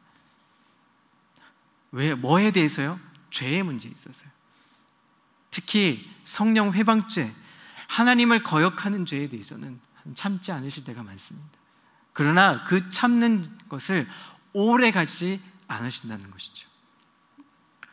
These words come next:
저도 제 자-, 저의 아이를 키우다 보니까 그럴 때가 많습니다. 격분할 때가 많아요. 어떨 때요? 거짓말했을 때요.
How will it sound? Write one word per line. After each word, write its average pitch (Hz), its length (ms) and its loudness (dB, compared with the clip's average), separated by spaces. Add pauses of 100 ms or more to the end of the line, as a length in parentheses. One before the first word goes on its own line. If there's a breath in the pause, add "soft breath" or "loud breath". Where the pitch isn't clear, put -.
(260 loud breath)
저도 190 220 -2
제 196 180 2
자-, 165 340 2
저의 175 180 4
아이를 170 320 6
키우다 220 320 0
보니까 131 580 -6 (540 soft breath)
그럴 202 260 2
때가 226 200 4
많습니다. 139 640 0 (220)
격분할 220 540 0
때가 180 200 -2
많아요. 104 380 -10 (1080)
어떨 180 360 0
때요? 156 280 -2 (140)
거짓말했을 139 680 -6
때요. 131 160 -20